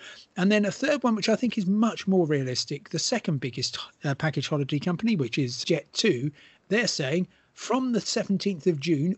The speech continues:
we fully intend to run our normal, uh, holiday programme." Now, I'd be very surprised if they managed to offer a normal holiday programme, but it could well be that, uh,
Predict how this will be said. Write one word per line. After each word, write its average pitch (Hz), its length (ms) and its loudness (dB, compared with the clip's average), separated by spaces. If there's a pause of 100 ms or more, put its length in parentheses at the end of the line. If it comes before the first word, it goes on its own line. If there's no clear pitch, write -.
we 180 160 2
fully 220 520 0
intend 190 720 0
to 170 140 -2
run 170 400 -2 (100)
our 170 240 -2
normal, 160 640 2 (420)
uh, 156 380 2
holiday 156 420 2
programme." 123 520 -2
Now, 151 260 -2 (280)
I'd 156 160 0
be 147 100 -4
very 160 240 -2
surprised 143 460 -2
if 143 100 -8
they 143 140 -6
managed 170 320 -2
to 151 100 -4
offer 147 260 -4
a 135 80 -8
normal 143 460 2
holiday 123 320 -4
programme, 156 460 -2
but 131 100 -8
it 135 120 -10
could 131 220 -6
well 156 200 0
be 214 260 -4
that, 120 240 -8 (380)
uh, - 80 -12